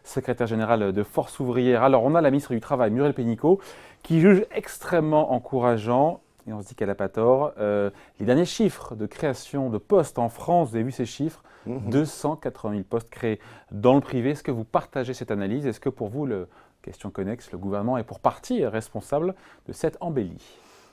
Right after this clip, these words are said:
Speaker 2: J'en suis pas, j'en suis pas certain de ça, mais en tous les cas, il y a une reprise, euh, de la croissance économique, même s'il y a un peu plus faible en France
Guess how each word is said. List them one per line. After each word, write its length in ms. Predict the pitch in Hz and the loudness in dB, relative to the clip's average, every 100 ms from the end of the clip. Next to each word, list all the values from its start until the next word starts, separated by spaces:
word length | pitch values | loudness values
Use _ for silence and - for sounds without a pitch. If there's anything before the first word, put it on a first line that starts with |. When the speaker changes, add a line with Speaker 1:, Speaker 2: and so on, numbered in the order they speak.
| _ - | _ -18
Speaker 2:
J'en 60 | 76 | -8
suis 140 | 123 | -4
pas, 160 | 127 117 | 0 0
j'en 180 | 107 | 0
suis 140 | 110 127 | -2 0
pas 160 | 127 | 0
certain 400 | 117 147 - 180 | 0 -2 2 2
de 40 | 135 | 2
ça, 220 | - 107 | 0 -2
mais 160 | 101 104 | 0 0
en 140 | 107 | 0
tous 100 | 117 | 2
les 140 | 113 | 2
cas, 160 | 120 107 | 4 2
il 60 | 92 | 2
y 40 | |
a 20 | |
une 120 | 92 | 0
reprise, 500 | 92 104 - 110 92 87 | 0 -2 -2 -2 -2 -4
euh, 480 | 85 82 80 76 73 | -4 -4 -6 -8 -10
de 100 | 80 | -10
la 100 | 80 | -8
croissance 440 | - 85 - - | -8 -10 -10 -10
économique, 480 | - 120 151 185 - | -6 -4 -2 -2 -4
même 180 | 95 87 | -6 -6
s'il 120 | 87 | -6
y 20 | |
a 80 | 85 - | -8 -4
un 120 | 127 | -2
peu 200 | 120 113 | 0 0
plus 180 | 107 107 | -2 -4
faible 340 | 113 107 95 | -2 -2 -2
en 80 | 92 | -6
France 400 | - 101 95 | -6 -6 -6